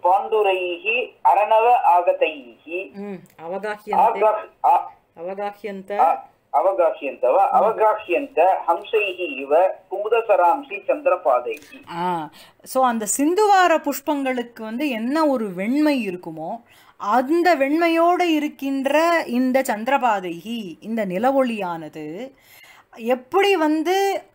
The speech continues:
Speaker 2: அந்த வெண்-, அதே வெண்மையோடு இருக்கின்ற அந்த அன்னப்பக்ஷிகள் இந்த குமுத சரஸுக்கு எப்படி வருமோ, அதே போல இந்த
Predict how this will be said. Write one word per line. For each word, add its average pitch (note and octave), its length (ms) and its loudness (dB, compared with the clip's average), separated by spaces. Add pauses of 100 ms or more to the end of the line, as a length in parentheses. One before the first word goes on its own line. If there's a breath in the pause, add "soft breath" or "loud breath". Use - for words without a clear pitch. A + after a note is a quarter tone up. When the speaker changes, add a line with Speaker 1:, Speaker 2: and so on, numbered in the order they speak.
Speaker 2:
அந்த B3+ 380 0
வெண்-, B3+ 200 0
அதே C#4 420 2
வெண்மையோடு E4 640 2
இருக்கின்ற D4 760 0
அந்த A3+ 460 0
அன்னப்பக்ஷிகள் D4+ 1080 0 (340 loud breath)
இந்த A#3+ 360 -6
குமுத F4 340 0
சரஸுக்கு C4+ 640 -2
எப்படி D4+ 360 -2
வருமோ, A#3+ 680 -2 (140)
அதே B3 520 -2
போல A#3+ 640 0 (320 loud breath)
இந்த D4 840 2